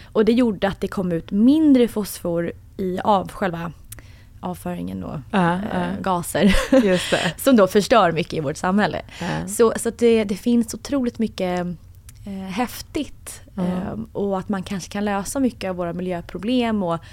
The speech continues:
Speaker 1: få i oss och få, kunna f-, få mycket mer mat till liksom u-länder och sådär.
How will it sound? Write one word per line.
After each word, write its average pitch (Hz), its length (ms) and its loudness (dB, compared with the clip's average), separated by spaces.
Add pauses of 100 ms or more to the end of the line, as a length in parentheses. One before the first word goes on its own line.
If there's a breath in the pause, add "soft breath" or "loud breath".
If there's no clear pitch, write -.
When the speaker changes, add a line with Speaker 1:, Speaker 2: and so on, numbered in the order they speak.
(300 loud breath)
Speaker 1:
få - 140 -8
i 185 140 -2
oss 185 120 -8
och 165 100 -12
få, 165 360 -8
kunna 180 260 -8
f-, 208 260 -10 (360)
få 196 120 -6
mycket 185 200 -6
mer 180 140 -8
mat 226 440 2
till 202 100 -6
liksom - 220 -10
u-länder 175 540 -8
och 185 80 -8
sådär. - 280 -8